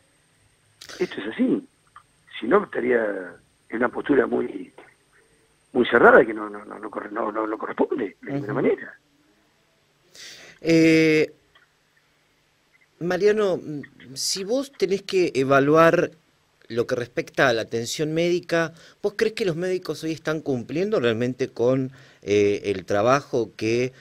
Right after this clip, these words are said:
Speaker 2: eh, amerita el, el hospital?
Speaker 1: Yo te diría que sí, Danilo,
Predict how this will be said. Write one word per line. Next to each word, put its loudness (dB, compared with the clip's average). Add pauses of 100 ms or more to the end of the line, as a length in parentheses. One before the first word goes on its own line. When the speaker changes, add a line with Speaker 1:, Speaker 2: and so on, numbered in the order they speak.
(180)
Speaker 2:
eh, 2
amerita 4
el, -4
el -4
hospital? -6 (1500)
Speaker 1:
Yo 6
te 8
diría 10
que 0
sí, 4
Danilo, -2